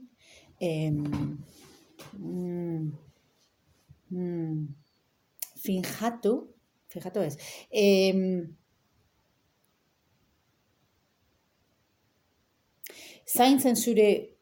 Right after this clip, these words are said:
zu-, zaintzen, hau pixkanaka, pixkanaka soltatzen. Eta mantentzen presentea, presentea. Joten denean,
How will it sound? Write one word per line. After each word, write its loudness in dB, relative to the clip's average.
zu-, -6
zaintzen, 0
hau 4
pixkanaka, -2
pixkanaka -6
soltatzen. -10
Eta -2
mantentzen -2
presentea, -10
presentea. -12
Joten -8
denean, 0